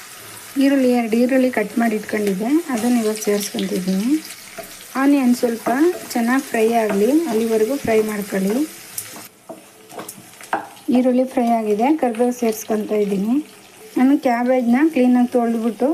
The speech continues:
ಆ, ಇಟ್ಕೊಂಡಿದ್ದೀನಿ, ಅದನ್ನು ಇವಾಗ ಸೇರಿಸ್ಕೊಂತ ಇದ್ದೀನಿ.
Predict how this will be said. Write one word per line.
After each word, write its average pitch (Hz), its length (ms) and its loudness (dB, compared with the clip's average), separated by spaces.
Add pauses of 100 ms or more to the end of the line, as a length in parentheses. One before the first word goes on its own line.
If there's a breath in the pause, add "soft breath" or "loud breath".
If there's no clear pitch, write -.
(260)
ಆ, 233 140 0
ಇಟ್ಕೊಂಡಿದ್ದೀನಿ, 233 680 2
ಅದನ್ನು 262 340 2
ಇವಾಗ 240 180 2
ಸೇರಿಸ್ಕೊಂತ 214 580 -4
ಇದ್ದೀನಿ. 202 400 -2